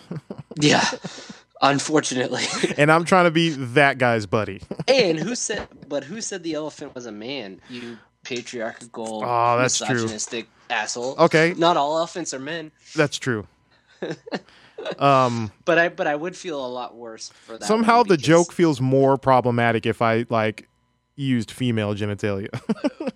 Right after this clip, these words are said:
Speaker 2: It does. It definitely does because we're men. But also,
Speaker 1: <laughs>
Speaker 2: the guy who's holding the penis thinks it's a trunk. That's, that's the bigger <laughs> problem.
Speaker 1: Mm-hmm.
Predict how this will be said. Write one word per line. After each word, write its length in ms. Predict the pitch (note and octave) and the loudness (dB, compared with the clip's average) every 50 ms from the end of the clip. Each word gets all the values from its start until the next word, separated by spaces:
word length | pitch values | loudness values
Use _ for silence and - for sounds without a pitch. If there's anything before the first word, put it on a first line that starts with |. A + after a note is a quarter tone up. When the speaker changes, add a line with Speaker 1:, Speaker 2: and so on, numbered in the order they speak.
| - - | -6 -4
Speaker 2:
It 160 | D#3+ C#3 B2 | -4 -2 2
does. 400 | D3+ E3+ E3 C3 A2 G#2+ - - | 2 4 4 4 0 -2 -4 -6
It 220 | - - B2 - - | -6 -8 -6 -2 0
definitely 360 | C#3+ C#3 C3+ - E3+ D#3 C#3 | 0 2 2 2 0 0 2
does 200 | B2 B2 B2 A#2+ | 0 0 -2 -2
because 380 | - - A#2 - - A#2+ A2+ A#2 | -4 -8 -8 -4 -4 -4 -4 -4
we're 80 | A#2 | -4
men. 300 | A2 A2 A2+ A2 G#2+ G#2+ | -4 -4 -4 -4 -6 -6
But 160 | G2 A2+ - - | -6 -6 -6 -2
also, 460 | - D3+ - - - - B2 A2+ G#2+ - | -2 0 0 0 0 2 2 2 2 0
Speaker 1:
<laughs> 560 | D#3 - B3 B3+ A#3 - _ - C#4+ C#4+ - | -2 -2 -2 -2 -2 -4 _ -6 -8 -6 -4
Speaker 2:
the 120 | - - | -4 -4
guy 340 | - C4 C#3+ C#3 D3 D#3+ E3 | -2 0 0 0 0 0 -2
who's 240 | - E3 F3 E3+ - | -4 -6 -10 -10 -8
holding 260 | - E3+ E3 D3+ C#3 | -8 -8 -8 -8 -8
the 80 | B2 A#2+ | -10 -10
penis 400 | - - D3+ D3+ D3+ C#3 - - | -12 -10 -8 -8 -8 -8 -10 -10
thinks 240 | - C#3+ C3+ - | -12 -12 -10 -10
it's 160 | - C3 - - | -12 -12 -12 -12
a 60 | G2+ | -14
trunk. 480 | - - - C3 A#2+ G#2 G2 G2 _ _ - | -14 -12 -12 -12 -12 -12 -14 -16 _ _ -12
That's, 240 | A#2+ A2+ A2+ - - | -12 -10 -10 -10 -14
that's 380 | - - B2+ B2+ B2 B2 - | -12 -12 -12 -10 -10 -12 -14
the 100 | - - | -16 -16
bigger 320 | G#2 - B2+ C3 B2 C3 B2+ | -10 -6 -6 -6 -6 -6 -8
<laughs> 20 | |
problem. 680 | - - - - - - - - A#2+ - - - A2+ G#2+ | -8 -10 -8 -4 -6 -6 -6 -6 -10 -10 -10 -10 -10 -10
Speaker 1:
Mm-hmm. 160 | F#2 G#2+ G#2 | -10 -10 -12